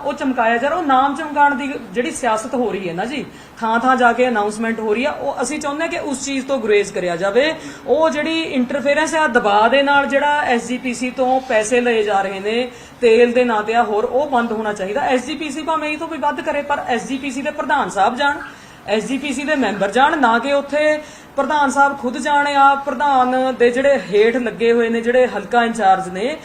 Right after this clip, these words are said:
ਕਿਉਂਕਿ ਇਹਦੇ 'ਚ ਇੱਕ ਗੱਲ ਜਿਹੜੀ ਹੋਰ, ਅ, ਮਤਲਬ ਮੈਂ ਤੁਹਾਨੂੰ ਦੱਸਣਾ ਚਾਹਾਂਗੀ ਕਿ ਜਿਹੜੇ ਇਹ, ਅ,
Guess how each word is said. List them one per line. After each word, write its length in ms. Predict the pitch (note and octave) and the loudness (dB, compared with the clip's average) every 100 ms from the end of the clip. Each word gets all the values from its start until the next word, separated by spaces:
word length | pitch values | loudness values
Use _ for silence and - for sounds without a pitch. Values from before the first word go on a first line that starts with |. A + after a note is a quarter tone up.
| - - | -18 -14
ਕਿਉਂਕਿ 160 | C#4 D4+ | -8 -4
ਇਹਦੇ 280 | D4+ D4+ E4+ | -4 -4 -6
'ਚ 80 | |
ਇੱਕ 160 | D#4 C4+ | -6 -6
ਗੱਲ 340 | D4+ D4 D4+ | -2 2 2
ਜਿਹੜੀ 280 | D4+ C4 D#4+ | 2 0 -2
ਹੋਰ, 400 | B3+ A3+ A#3+ B3 | 0 2 2 2
ਅ, 20 | |
ਮਤਲਬ 380 | B3 B3 B3+ B3+ A#3+ | -2 -2 -2 -2 -6
ਮੈਂ 400 | A3 A3 A3+ A#3 | -6 -4 -2 -4
ਤੁਹਾਨੂੰ 400 | - - A#3 A#3 | -8 -10 -6 -4
ਦੱਸਣਾ 320 | G#3 A3+ A#3 | -6 -4 -4
ਚਾਹਾਂਗੀ 360 | A#3 G3+ G3+ A#3+ | -4 -6 -6 -8
ਕਿ 120 | C#4 | -6
ਜਿਹੜੇ 200 | B3 C#4+ | -4 -2
ਇਹ, 340 | C4+ A#3+ A#3+ B3 | 0 2 2 2
ਅ, 720 | B3 - - - - G3+ G3+ | -4 -16 -18 -16 -8 -4 -4